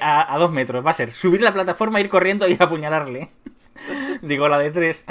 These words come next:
<laughs> Y, y no, no, qué, qué bien se hacía el muerto J, <laughs> que, que ni se ha inmutado, <laughs> me había visto correr apuñalándole ahí.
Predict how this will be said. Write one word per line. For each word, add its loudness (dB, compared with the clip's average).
<laughs> -6
Y, -2
y -4
no, 0
no, -6
qué, -4
qué 4
bien 2
se 2
hacía 0
el 4
muerto 4
J, 4
<laughs> -8
que, 2
que 8
ni 8
se 8
ha 12
inmutado, 6
<laughs> -6
me 0
había 4
visto 0
correr 0
apuñalándole -6
ahí. -10